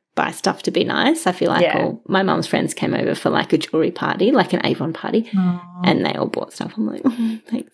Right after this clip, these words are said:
Speaker 1: guys." Now that I know, now that I realise, I'm like, they probably didn't like it that much, but <laughs> yeah, so glam, Juno jewelry, and,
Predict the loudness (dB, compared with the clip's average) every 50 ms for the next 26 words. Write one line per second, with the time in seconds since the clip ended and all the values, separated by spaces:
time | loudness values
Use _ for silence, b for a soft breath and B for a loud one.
0 | _ -6 -6 -6 -6 -8 -12 b b b b 4 6 6 8 6 6 6 4 4
1 | 4 4 4 4 4 4 4 6 6 6 6 6 6 6 6 6 4 4 4 2
2 | 2 0 0 0 -2 0 0 -2 -4 0 2 2 2 2 2 0 -2 -2 -4 -4
3 | -6 -6 -6 -6 -8 -8 -6 -4 -2 -2 -4 -4 -8 _ _ -16 -6 -2 -2 0
4 | 0 2 4 4 4 4 2 -4 -10 -18 -20 _ _ _ -10 -8 -4 -4 -4 -4
5 | -4 -6 -6 -6 -6 -8 -10 -10 -12 -10 -10 -10 -12 -14 -16 -18 -18 -16 -16 -16
6 | -18 -18 _ _ _ 2 2 4 2 0 2 4 4 4 6 4 4 4 4 2
7 | 2 0 0 2 2 2 2 2 2 2 0 0 0 0 -2 -2 -2 -4 -2 -2
8 | -2 0 0 -2 -4 -6 -8